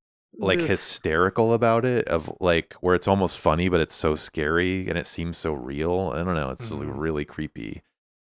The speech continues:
Speaker 2: But that was kind of surprising to me that it was just him going, uh, having a mental breakdown or whatever. What's the is there a P C way of saying going crazy? Is that not P C to say anymore?
Speaker 1: I don't think that's ever been P C, but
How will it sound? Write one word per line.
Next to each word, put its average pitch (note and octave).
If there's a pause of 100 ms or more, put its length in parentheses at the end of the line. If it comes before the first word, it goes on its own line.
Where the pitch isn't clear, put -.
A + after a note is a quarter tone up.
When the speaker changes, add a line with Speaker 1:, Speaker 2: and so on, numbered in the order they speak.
(180)
Speaker 2:
But E2+ (140)
that G2
was F#2+
kind G#2+
of F#2+
surprising F2+
to -
me C#2+
that C2
it A#1+
was C#2
just - (340)
him D#2+ (140)
going, E2 (840)
uh, D#2
having F2
a E2+
mental E2+
breakdown D2
or D2
whatever. D#2
What's -
the A3+ (300)
is A2+
there F#3+
a G#3
P A2+
C -
way F2+
of E2
saying D#2+
going F2
crazy? E2
Is D#2+
that C#3
not F#2
P E2+
C D#2
to C#2+
say C#2+
anymore? D#2+ (160)
Speaker 1:
I F#3
don't B3
think D3
that's C3
ever B2+
been C#3+
P E3
C, F3
but C3+